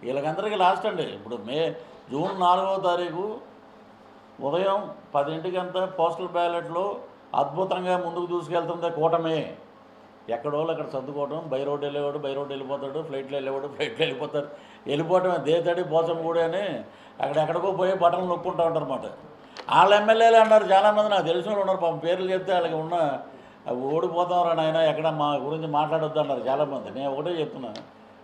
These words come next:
బటన్ నొక్కితే అతని పేరు వస్తుంది కానీ మాకేం వస్తుంది అని ఏమో మొత్తం డబ్బులన్నీ కోట్లు కోట్లు మేము ఖర్చు పెట్టడం, ఈ ఇక్కడ కూర్చొని బటన్ నొక్కడం అయిపోయిందండి. మరి ఇప్పుడు నొక్కమని మరి బటన్. అది ఎలక్షన్ కమిషన్ కూడా చాలా గట్టిగా పనిచేస్తుందండి,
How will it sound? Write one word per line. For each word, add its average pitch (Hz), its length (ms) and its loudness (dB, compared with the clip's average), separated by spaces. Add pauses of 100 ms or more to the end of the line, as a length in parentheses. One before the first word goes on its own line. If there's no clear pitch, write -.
(520)
బటన్ 147 360 0
నొక్కితే 170 220 -2
అతని 160 260 0
పేరు 165 200 -2
వస్తుంది 156 240 -4
కానీ 151 140 -4
మాకేం 143 360 0
వస్తుంది 139 280 -6
అని 127 200 -4
ఏమో 135 160 -6
మొత్తం 127 360 -6
డబ్బులన్నీ 135 420 -4
కోట్లు 131 340 -8
కోట్లు 131 240 -8
మేము 131 280 -6
ఖర్చు 127 140 -10
పెట్టడం, 135 240 -6
ఈ 127 220 -8
ఇక్కడ 120 140 -8
కూర్చొని 127 340 -10
బటన్ 120 300 -6
నొక్కడం 123 340 -10 (640)
అయిపోయిందండి. 135 580 -6
మరి 180 180 -6
ఇప్పుడు 160 180 -6
నొక్కమని 202 360 2
మరి 202 180 2
బటన్. 180 300 2 (1400)
అది 143 500 -6
ఎలక్షన్ 156 360 -6
కమిషన్ 160 340 -6
కూడా 156 180 -4
చాలా 151 200 -2
గట్టిగా 139 300 -4
పనిచేస్తుందండి, 127 680 -6